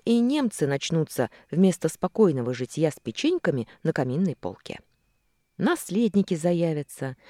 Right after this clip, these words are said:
прислугу поувольняют, может, вообще дом закроют.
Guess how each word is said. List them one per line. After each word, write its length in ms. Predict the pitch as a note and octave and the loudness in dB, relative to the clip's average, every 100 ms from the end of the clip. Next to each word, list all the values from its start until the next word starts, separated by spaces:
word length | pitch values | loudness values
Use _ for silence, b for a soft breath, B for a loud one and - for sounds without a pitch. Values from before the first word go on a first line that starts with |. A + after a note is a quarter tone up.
| B B | B B
прислугу 600 | D4 D#4+ - G#3 G#3+ E3 | 2 2 0 0 0 -2
поувольняют, 920 | E3+ F3 D#3+ E3 D3 D#3+ D3+ B2+ - _ _ _ _ - | 0 2 2 0 0 -2 -2 -6 -10 _ _ _ _ -12
может, 420 | B2 A#2+ C#3+ E3 | -6 -4 -4 -2
вообще 480 | F3+ F#3 - - C3 | 0 0 -2 -2 0
дом 220 | C#3+ C3+ | 0 0
закроют. 640 | B2 A#2+ A#2 A2+ - _ | -2 -6 -8 -12 -16 _